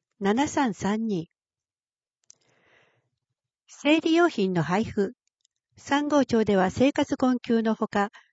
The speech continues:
様々な理由による女性の経済的負担を少しでも軽減するため、オンラインで生理用品の無料配布申請を受け付けています。キューアールコードよりお申し込みください。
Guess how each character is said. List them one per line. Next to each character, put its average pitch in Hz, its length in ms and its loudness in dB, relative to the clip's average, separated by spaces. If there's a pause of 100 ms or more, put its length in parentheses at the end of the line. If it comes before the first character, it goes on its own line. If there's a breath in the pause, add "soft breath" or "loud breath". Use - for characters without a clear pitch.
様 285 320 0
々 254 220 2
な 196 120 2
理 190 140 0
由 247 140 2
に 226 160 -2
よ 208 120 0
る 208 180 0 (260)
女 214 160 2
性 277 240 0
の 254 180 0
経 269 300 -2
済 294 180 0
的 262 280 -2
負 - 100 -10
担 240 280 0
を 220 180 0 (280 soft breath)
少 - 280 -2
し 277 120 -4
で 220 120 2
も 196 100 0
軽 226 220 2
減 226 180 0
す 214 160 -6
る 196 100 -4
た 180 140 -4
め、 175 220 -6 (360 soft breath)
オ 277 100 0
ン 302 100 -2
ラ 302 120 -2
イ 240 160 0
ン 196 80 -4
で 175 220 -2 (140)
生 302 320 0
理 302 140 -2
用 302 140 4
品 208 240 -4
の 196 120 -2
無 202 100 0
料 277 200 2
配 262 220 -2
布 254 140 -4
申 240 220 -4
請 185 280 -2
を 202 200 0
受 170 220 -2
け - 20 -4
付 - 200 -6
け 214 40 0
て 240 120 -2
い 185 120 -2
ま 170 120 -6
す。 - 220 -20 (1000 soft breath)
キ - 140 -4
ュ 302 80 4
ー 320 40 4
ア 320 40 4
ー - 20 4
ル 311 120 -2
コ 294 140 0
ー 277 40 -2
ド 254 100 0
よ 254 140 2
り - 180 -4
お 185 100 -6
申 208 140 0
し - 100 -8
込 196 120 -4
み 180 80 -6
く - 100 -10
だ 175 140 -6
さ 165 180 -8
い。 - 100 -10